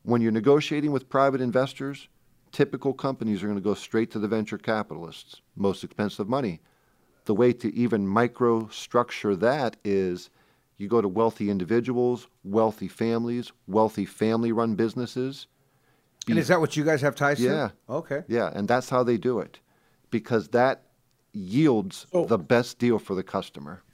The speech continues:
Speaker 3: So what's, what's the spread in the worst deal, the bad deal, uh, as, as far as for the listeners and, and potential people who wanna,
Speaker 2: Entrepreneurs
Speaker 3: you know
Speaker 2: out there that are thinking, "I wanna do this."
Speaker 3: You know, I, you know, what is the cost?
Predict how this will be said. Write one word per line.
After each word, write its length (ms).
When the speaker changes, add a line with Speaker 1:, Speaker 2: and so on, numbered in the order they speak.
Speaker 3:
So 140
what's, 300
what's 260
the 160
spread 580
in 460
the 80
worst 380
deal, 220
the 80
bad 360
deal, 280
uh, 80
as, 400
as 100
far 200
as 120
for 100
the 80
listeners 560
and, 160
and 240
potential 560
people 280
who 100
wanna, 260
Speaker 2:
Entrepreneurs 520
Speaker 3:
you 60
know 60
Speaker 2:
out 80
there 140
that 100
are 60
thinking, 320
"I 80
wanna 180
do 200
this." 260
Speaker 3:
You 60
know, 80
I, 140
you 140
know, 80
what 220
is 100
the 100
cost? 580